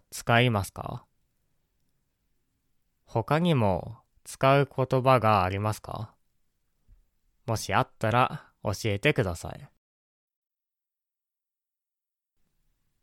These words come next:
Patreonには今日のエピソードのスクリプトやボーナスエピソードが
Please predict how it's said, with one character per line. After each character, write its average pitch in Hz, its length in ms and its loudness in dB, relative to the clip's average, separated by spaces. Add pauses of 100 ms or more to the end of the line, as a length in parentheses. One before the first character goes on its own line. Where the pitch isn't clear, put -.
(1300)
Patreon 127 680 2
に 87 160 -6
は 85 260 -6 (680)
今 147 240 4
日 - 20 0
の 92 420 -6
エ 104 120 -2
ピ - 120 -12
ソ 90 220 -4
ー 87 40 -6
ド 85 140 -8
の 95 180 -4 (260)
ス - 160 -16
ク 127 100 0
リ 127 160 2
プ - 100 -20
ト 85 160 -8
や 82 400 -8 (680)
ボ 110 220 2
ー - 20 4
ナ 127 160 2
ス - 140 -4
エ 123 100 0
ピ - 120 -18
ソ 98 220 -2
ー 95 40 -2
ド 98 140 -2
が 117 300 -2